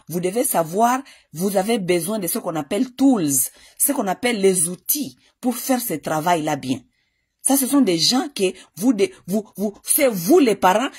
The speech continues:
qui vont les, les, les, you're going to have to shape their life. Si ces enfants de-, vont devenir des gens bien dans la société ou des mauvaises personnes dans la société,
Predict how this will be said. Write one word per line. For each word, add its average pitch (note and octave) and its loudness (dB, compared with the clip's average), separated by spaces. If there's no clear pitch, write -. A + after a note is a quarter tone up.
qui A3 2
vont B3+ 4
les, F#3+ 2
les, G3 -2
les, - -10
you're A#3 4
going D#4+ 2
to C4+ 0
have C#4 -2
to A3+ -6
shape E4+ 0
their G3 2
life. - 0
Si G4 2
ces C4 2
enfants C4 4
de-, - 0
vont A#3+ 2
devenir A3+ 4
des F3 2
gens C4+ 2
bien G#3 4
dans G3+ 0
la D#3+ 2
société F3+ 0
ou D4 6
des A3 2
mauvaises G3 2
personnes A3 2
dans F#3 4
la E3+ 6
société, F3+ -2